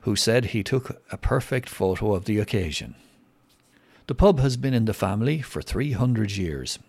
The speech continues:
and Arthur is the sixth generation of the family to run it. Vera first started working there as a mere slip of a teenager at the age of sixteen, and was the youngest of six children of Mary Kate and Jim Lawson. When her father died,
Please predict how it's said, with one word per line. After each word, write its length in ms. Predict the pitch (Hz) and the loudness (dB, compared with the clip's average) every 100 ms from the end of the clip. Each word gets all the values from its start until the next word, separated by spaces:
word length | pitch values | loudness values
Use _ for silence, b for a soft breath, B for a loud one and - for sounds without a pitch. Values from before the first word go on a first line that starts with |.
| - - | -18 -14
and 140 | 92 | -6
Arthur 380 | 123 147 139 165 | 0 0 0 -2
is 180 | 151 104 | -4 -6
the 120 | - | -6
sixth 580 | - - 175 - - - | -4 -2 -4 -6 -10 -10
generation 760 | - 131 107 98 98 - 127 - | -4 0 0 0 0 -2 -2 -2
of 180 | 131 | -2
the 80 | 113 | -2
family 460 | - 98 92 90 95 | -4 -2 -2 -2 -4
to 140 | 107 | -2
run 200 | 110 110 | 0 0
it. 160 | 76 - - _ _ b b b | -4 -10 -20 _ _ b b b
Vera 440 | 107 127 131 95 | -2 2 2 0
first 340 | 85 - 147 - | -2 -2 -2 -2
started 420 | - 95 92 87 | 0 0 -2 -4
working 420 | 95 110 - 104 | -2 -2 -2 -2
there 300 | 101 113 120 | 0 0 0
as 140 | 87 82 | -4 -6
a 60 | |
mere 280 | 90 110 101 | -2 -2 -2
slip 320 | - 123 151 | -4 -4 -2
of 120 | 120 98 | -2 -4
a 60 | |
teenager 600 | - 101 95 90 92 104 B B B | -4 -4 -2 -2 -2 -4 B B B
at 160 | 107 - | -8 -2
the 140 | 123 | 0
age 260 | 110 101 131 | 2 0 -2
of 120 | 113 | -4
sixteen, 640 | - 127 - 127 98 62 - B B B B | -4 -4 -4 -2 -2 -6 -14 B B B B
and 180 | 123 117 | -2 0
was 140 | 117 | 0
the 100 | 113 | 0
youngest 520 | 110 156 147 156 - | 0 2 2 0 -4
of 100 | - | -6
six 300 | - - - | -4 -4 -6
children 500 | - 87 85 78 90 - | -6 -4 -4 -4 -6 -6
of 140 | 80 | -8
Mary 400 | 87 90 101 107 | -6 -6 -4 -4
Kate 360 | 107 - 78 - | -4 -6 -8 -8
and 160 | - 107 | -6 -4
Jim 220 | 104 85 | -2 -4
Lawson. 540 | 73 98 92 - 67 - _ - _ B B B B B B | -2 -2 -2 -2 -6 -12 _ -20 _ B B B B B B
When 160 | 151 135 | 0 2
her 160 | 123 | 2
father 540 | - 139 147 131 107 87 | 0 0 2 2 0 -2
died, 440 | 101 101 95 117 | 0 0 0 -2